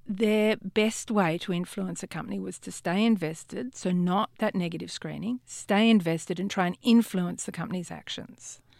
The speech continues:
So that was really big, and that keeps coming through in the ria reports and those kind of things, that that's how the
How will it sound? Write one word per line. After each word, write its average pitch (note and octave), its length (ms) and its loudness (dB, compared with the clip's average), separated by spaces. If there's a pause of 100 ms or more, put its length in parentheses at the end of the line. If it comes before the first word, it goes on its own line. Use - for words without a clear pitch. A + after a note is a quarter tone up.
(400)
So - 200 0
that C4 180 6
was C#4 200 0
really G3+ 280 6
big, E3 300 -2
and F#3+ 140 2
that - 220 -2
keeps - 300 2
coming F#3 340 2
through F3+ 540 0 (280)
in F#3+ 200 2
the F#3 100 2
ria F3 260 0
reports F3 560 -8
and F3 120 -4
those F3 140 -10
kind F3 200 -8
of F3 100 -8
things, F3 320 -4
that F3+ 160 -2 (220)
that's F#3 340 0
how E3+ 300 0
the E3+ 360 -4